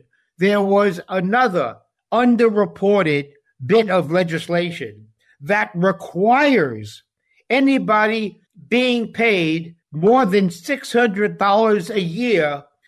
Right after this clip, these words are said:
through cash apps such as Venmo now must report, and Venmo must report.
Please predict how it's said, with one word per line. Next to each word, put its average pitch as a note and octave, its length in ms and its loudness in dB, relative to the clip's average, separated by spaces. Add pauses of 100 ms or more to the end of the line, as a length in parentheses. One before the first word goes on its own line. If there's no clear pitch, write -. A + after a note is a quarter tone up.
(160)
through F#3+ 640 -2 (260)
cash A3 460 -2 (100)
apps F#3+ 400 -4 (260)
such G#3+ 380 -2
as F#3+ 240 0
Venmo C3+ 760 -2 (160)
now B3+ 460 2
must G#3 440 0
report, G#3+ 760 0 (140)
and E3+ 200 -4
Venmo F#3+ 760 2
must D3 320 -4
report. C3+ 540 -8